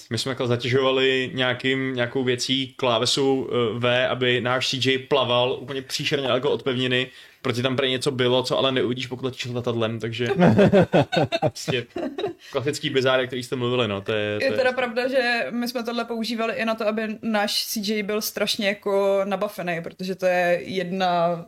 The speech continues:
Speaker 3: jako z m-, velmi mála her, co měla ten systém, eh, hubnutí a tloustnutí
Speaker 2: Jo, jo.
Speaker 3: a svalení.
Speaker 1: Jo, no. Já jsem to hrál, já jsem to hrál na PlayStationu dvojce tehdy, San Andreas, a pamatuju si teda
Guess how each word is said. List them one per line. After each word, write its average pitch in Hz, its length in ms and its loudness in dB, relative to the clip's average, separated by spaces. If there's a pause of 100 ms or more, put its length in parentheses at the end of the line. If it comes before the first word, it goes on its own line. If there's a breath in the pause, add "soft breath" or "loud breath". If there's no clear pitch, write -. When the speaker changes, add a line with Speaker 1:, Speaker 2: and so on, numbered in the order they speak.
(120)
Speaker 3:
jako 175 260 -10
z 175 340 -10
m-, 180 360 -4 (180)
velmi 214 320 0
mála 214 300 4
her, 190 280 0
co - 180 -10
měla 185 340 0
ten 180 200 -8
systém, 185 640 -4 (720)
eh, 220 40 -6
hubnutí 190 600 -6
a 175 60 -2
tloustnutí 180 480 -4
Speaker 2:
Jo, 120 100 4
jo. 117 240 2
Speaker 3:
a 170 320 0 (140)
svalení. 165 580 -4 (960 loud breath)
Speaker 1:
Jo, 120 180 2
no. 95 140 -6 (240 loud breath)
Já 113 120 2
jsem 170 100 -2
to 180 60 2
hrál, 196 380 0
já 135 120 0
jsem 180 120 -4
to - 20 0
hrál 180 120 2
na 165 60 2
PlayStationu 170 380 -2
dvojce 160 300 0
tehdy, 107 340 -2
San 135 200 0
Andreas, 113 560 -2
a 123 60 -4
pamatuju 131 340 0
si 160 140 2
teda 160 440 0